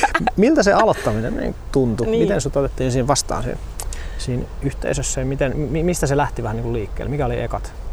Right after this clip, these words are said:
Speaker 2: No se mun mielikuva oli, että reserviläistoiminta on semmoisten niinku keskivartalolihavien partapotsojen
Speaker 1: Joo,
Speaker 2: <laughs>
Speaker 1: joo.
Speaker 2: harrastelua. Ja tota,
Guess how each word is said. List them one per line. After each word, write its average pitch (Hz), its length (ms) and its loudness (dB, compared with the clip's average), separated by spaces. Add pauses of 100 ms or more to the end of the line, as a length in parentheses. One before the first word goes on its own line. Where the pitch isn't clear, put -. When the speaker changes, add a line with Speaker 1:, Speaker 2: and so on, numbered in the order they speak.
(160)
Speaker 2:
No 202 140 0
se 202 120 0
mun 214 340 0 (100)
mielikuva 226 640 2
oli, 165 340 2 (280)
että 170 300 -2 (540)
reserviläistoiminta 180 1160 -2
on 170 80 -4
semmoisten 170 460 -4 (120)
niinku 170 280 -2 (320)
keskivartalolihavien 170 1400 0 (120)
partapotsojen 165 1040 0 (300)
Speaker 1:
Joo, - 100 6
Speaker 2:
<laughs> - 0 -
Speaker 1:
joo. 302 100 4 (320)
Speaker 2:
harrastelua. 214 680 2 (800)
Ja 160 200 -2
tota, 165 420 0